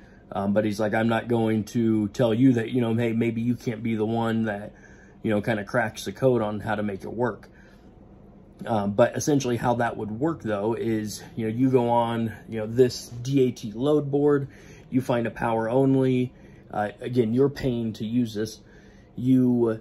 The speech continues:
call that dispatch, you get all the info, make sure that you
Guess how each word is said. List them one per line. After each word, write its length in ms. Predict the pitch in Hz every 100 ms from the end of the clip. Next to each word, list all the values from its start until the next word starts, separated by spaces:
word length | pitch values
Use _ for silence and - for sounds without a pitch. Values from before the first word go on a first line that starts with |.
| -
call 300 | - 147 147
that 260 | 127 123
dispatch, 600 | 120 117 - 113 113 113
you 80 | 120
get 400 | 110 - 123 123
all 120 | 117
the 200 | 120 117
info, 560 | 110 110 117 113 113 113 - - -
make 180 | 120 113
sure 140 | 127
that 180 | 110 - -
you 680 | 107 113 127 127 123 120